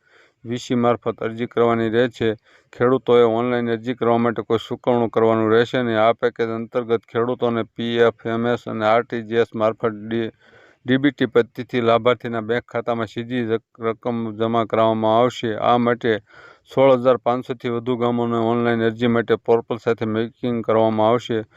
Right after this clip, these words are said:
કૃષિ મંત્રીએ એમ પણ જણાવ્યું હતું કે નિયમ અનુસાર પાત્રતા ધરાવતી અરજીઓ જેમ જેમ આવતી જશે, તેમ તેમ તેની ચકાસણી બાદ તાત્કાલિક સહાય ચૂકવણા માટેની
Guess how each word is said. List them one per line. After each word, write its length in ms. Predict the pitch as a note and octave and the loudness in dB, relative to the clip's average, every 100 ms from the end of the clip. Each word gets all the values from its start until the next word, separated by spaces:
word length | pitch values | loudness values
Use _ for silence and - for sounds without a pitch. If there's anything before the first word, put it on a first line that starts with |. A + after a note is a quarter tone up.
| - _ - | -20 _ -8
કૃષિ 280 | C3+ - | -6 -2
મંત્રીએ 420 | C3 B2+ B2+ B2 A#2 | 0 2 0 0 0
એમ 220 | A#2+ B2+ | 2 0
પણ 160 | B2+ | 0
જણાવ્યું 320 | A#2 A#2+ A#2+ A#2 | 0 2 0 0
હતું 160 | B2+ | -4
કે 80 | A2 | -2
નિયમ 340 | A2 A#2+ B2 | -2 0 0
અનુસાર 440 | A#2 A#2+ A2 A#2+ A#2 | -2 -2 -2 0 2
પાત્રતા 580 | - A2+ C3 A#2 B2 A2+ | 2 0 0 -4 -2 0
ધરાવતી 500 | A2 A#2 A#2 - A2+ | 2 2 2 0 -2
અરજીઓ 300 | A2 A#2 A2+ | 0 0 0
જેમ 260 | A2+ A#2 | 2 0
જેમ 200 | A2+ A2+ | 0 2
આવતી 300 | A2 A2+ B2 | 2 2 -4
જશે, 260 | A2+ A2+ A#2 | -10 -8 -6
તેમ 260 | A#2+ A#2 | -4 -4
તેમ 160 | A2+ A2+ | -4 -4
તેની 240 | A#2 A2+ | -4 -4
ચકાસણી 460 | A2 A2 - A#2 A#2 | -6 -6 0 0 0
બાદ 200 | A2 G#2+ | -2 -2
તાત્કાલિક 540 | - A2+ - B2 A2+ | 2 0 0 -4 -6
સહાય 240 | - A#2 A2+ | -4 -4 -2
ચૂકવણા 440 | - A2 A#2 A2 | -6 -6 -4 -2
માટેની 500 | A2+ A2+ B2 A#2 G#2+ | -2 -4 -2 -2 -4